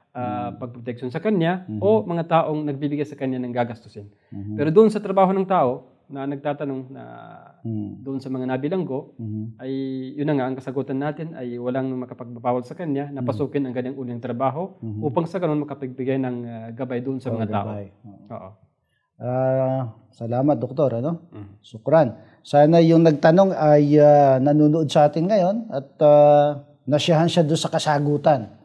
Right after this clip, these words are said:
Speaker 2: Nagbigay ng linaw sa kanya yung kasagutan mo, doktor, ano? At, ah, meron pa tayong isang katanungan,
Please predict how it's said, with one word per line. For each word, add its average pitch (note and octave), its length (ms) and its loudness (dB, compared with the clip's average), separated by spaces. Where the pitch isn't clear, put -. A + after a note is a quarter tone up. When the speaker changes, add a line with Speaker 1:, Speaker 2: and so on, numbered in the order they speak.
Speaker 2:
Nagbigay C3 480 2
ng C#3+ 160 4
linaw D3 320 6
sa D#3 160 -4
kanya D3+ 320 4
yung C3 160 -2
kasagutan C3 800 0
mo, B2 80 0
doktor, A2+ 400 -6
ano? D3 240 -6
At, E3+ 400 -2
ah, F3 640 8
meron A#3 320 4
pa A3+ 80 2
tayong A3 320 6
isang A3 240 2
katanungan, F3+ 880 6